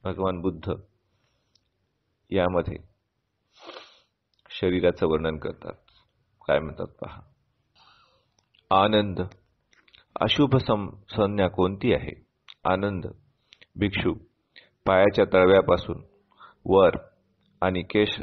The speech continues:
आणि मस्तकाच्या खाली त्वचेने झाकलेल्या सर्व शरीराला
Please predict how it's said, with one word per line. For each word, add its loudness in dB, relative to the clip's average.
आणि -4
मस्तकाच्या 0
खाली -2
त्वचेने 2
झाकलेल्या 2
सर्व 2
शरीराला -2